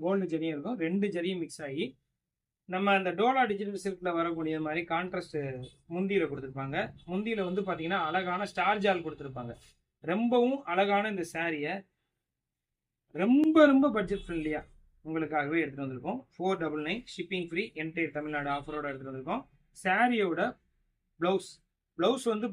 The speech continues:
பாத்தீங்கன்னா மீனாக்கரி புட்டா ஸ்டைல்ல, இதாங்க சாரியோட பிளவுஸ். மீனாக்கரி புட்டா ஸ்டைல்ல உங்களுக்கு கொடுத்திருப்பாங்க. உள்ள வந்து ஒரு சொட்டுக்கு வந்து பாத்தீங்கன்னா இந்த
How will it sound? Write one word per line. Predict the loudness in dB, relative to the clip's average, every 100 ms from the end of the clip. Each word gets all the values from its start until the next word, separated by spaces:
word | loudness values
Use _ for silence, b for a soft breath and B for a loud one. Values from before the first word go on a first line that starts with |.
| 0
பாத்தீங்கன்னா | 0 -4 -4 -2 0
மீனாக்கரி | 0 0 0 -2 -6
புட்டா | -6 -6 -4
ஸ்டைல்ல, | -6 -6 -10 -12 _ -8
இதாங்க | -6 -4 -4
சாரியோட | -2 0 -2 -4
பிளவுஸ். | -6 -6 -10 -10 _ _ _ _ -6
மீனாக்கரி | -2 0 0 0 0 -2
புட்டா | 0 0 0
ஸ்டைல்ல | -4 -4 -4 -4 -6
உங்களுக்கு | -8 -8 -8
கொடுத்திருப்பாங்க. | -10 -8 -6 -6 -6 -8 _ _ _ _ _ _ _ _ _ _ _ _ _ _ _ -2
உள்ள | 4 4
வந்து | 4 2 4
ஒரு | 4 4
சொட்டுக்கு | 0 2 0
வந்து | 0 0
பாத்தீங்கன்னா | 0 -2 -2
இந்த | -2